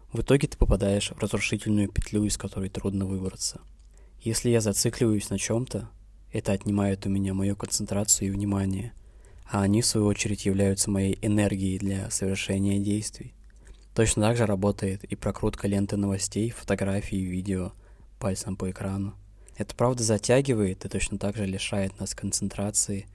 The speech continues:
энергии и времени. Есть пара способов, которыми я пользуюсь, чтобы это пресечь.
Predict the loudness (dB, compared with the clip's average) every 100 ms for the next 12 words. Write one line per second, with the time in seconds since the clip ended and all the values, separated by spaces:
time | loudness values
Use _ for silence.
0 | -20 -10 -2 2 2 2 0 -2 -2 -2
1 | 0 -2 -4 -6 -12 -16 -6 0 0 4
2 | 6 6 4 0 2 -2 -2 -2 0 0
3 | -2 0 0 0 -2 -4 -6 -4 -4 -6
4 | -6 -6 -6 -6 -8